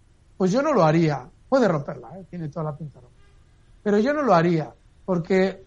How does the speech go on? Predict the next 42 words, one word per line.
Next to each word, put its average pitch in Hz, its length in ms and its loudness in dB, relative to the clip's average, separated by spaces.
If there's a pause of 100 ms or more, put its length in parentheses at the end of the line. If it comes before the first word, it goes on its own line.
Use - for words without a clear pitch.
(140)
a 165 140 -6
ver, 135 200 -10 (280)
eh, 208 200 -12
como, 226 200 -2
así 226 220 -4
como 311 180 -2
en 262 80 0
Ipsos 247 260 -4
está 254 180 -2
ya 247 120 2
pa' 202 120 2
súbete 233 380 0
a 202 60 6
la 196 100 6
moto 262 440 0 (280)
y 185 60 -4
a 190 40 0
ver 202 120 2
hasta 170 240 0
dónde 147 200 -2
va. 131 240 -10
En 226 140 -4
esto 302 240 -4
es, 311 240 -4 (300)
oye, 220 220 2
espérate, 247 760 -2
espérate 220 520 -2
a 202 40 2
ver 202 120 -2
si 190 80 -4
la 185 120 0
moto 175 220 -4
arranca, 196 580 -2 (100)
porque 170 260 -4
esto 190 260 -6
parece 175 320 -2
que 160 120 -2
no 156 140 -4
termina 156 340 -4
de 143 80 -6
tirar. - 260 -20 (220)
Entonces, 170 300 -2